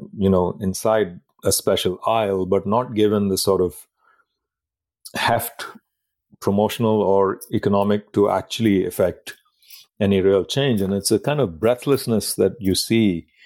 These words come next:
amongst bipoc organi-, organizations and artists who have done so much, stretched so much,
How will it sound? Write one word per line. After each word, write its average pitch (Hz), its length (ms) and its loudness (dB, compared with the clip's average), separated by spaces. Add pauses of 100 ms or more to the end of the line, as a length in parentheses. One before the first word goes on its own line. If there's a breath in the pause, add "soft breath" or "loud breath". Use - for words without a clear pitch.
(320 soft breath)
amongst 104 580 -2 (220)
bipoc 98 440 0 (100)
organi-, 98 420 0
organizations 101 720 2
and 95 100 2
artists 98 420 0
who 98 180 0
have 87 260 -2
done 120 340 -2
so 139 300 0
much, 127 340 -2
stretched - 680 -2
so 139 180 0
much, 127 500 -4